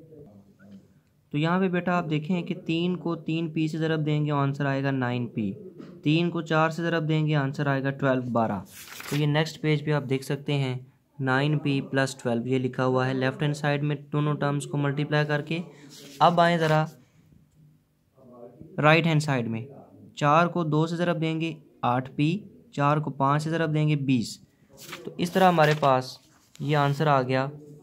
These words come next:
नाइन पी plus twelve is equal to eight पी plus twenty। ठीक है, ये इन दोनों को multiply किया, बाहर वाले नंबरों को अंदर।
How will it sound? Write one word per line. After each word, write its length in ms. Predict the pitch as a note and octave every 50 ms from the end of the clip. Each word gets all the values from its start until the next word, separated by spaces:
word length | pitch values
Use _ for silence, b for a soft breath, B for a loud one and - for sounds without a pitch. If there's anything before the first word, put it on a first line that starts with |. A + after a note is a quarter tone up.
| - - - - - - - - - - - C#3+
नाइन 320 | C#3 C3+ C#3 D3+ D#3+ E3+
पी 240 | D#3 - D#3+ D3+ D3+ D3+
plus 380 | D3+ C#3 C#3 C#3 D3 D3+ D3+ -
twelve 380 | - C#3+ C#3 C#3+ D3 C#3+ D3 D3
is 180 | - C#3+ C3+ C3
equal 320 | C#3 C#3 - - D3+ D3+ D3
to 140 | D3+ D3 D3 - - -
eight 240 | C#3 C#3 C#3+ D3 C#3+ -
पी 220 | - C#3+ C3+ C3 B2+
plus 320 | B2+ B2+ B2 B2+ B2 B2
twenty। 380 | - C3 A#2+ A2 G#2 - G#2 F2+ - - - - - - - - - - - - - - - -
ठीक 220 | - C#3+ D3+ D3+
है, 100 | F3+ F3+ F3+ F3 - - -
ये 160 | C#3 C3+ D3+
इन 100 | D#3 D3+
दोनों 180 | D3 D3+ D3+ D3
को 100 | C#3+ D3
multiply 480 | C#3+ C3 B2 B2+ E3 E3 F3 F3 F3 E3+
किया, 200 | E3+ E3+ E3+ E3
बाहर 300 | D#3 C#3+ C#3 C#3 D3 D#3
वाले 240 | D3+ D3 D3 D3 D3+
नंबरों 360 | D3+ C#3+ C#3 C3+ C#3+ D#3 D#3 D3+
को 80 | D#3
अंदर। 300 | D#3 D3 C#3+ C#3+ D#3 E3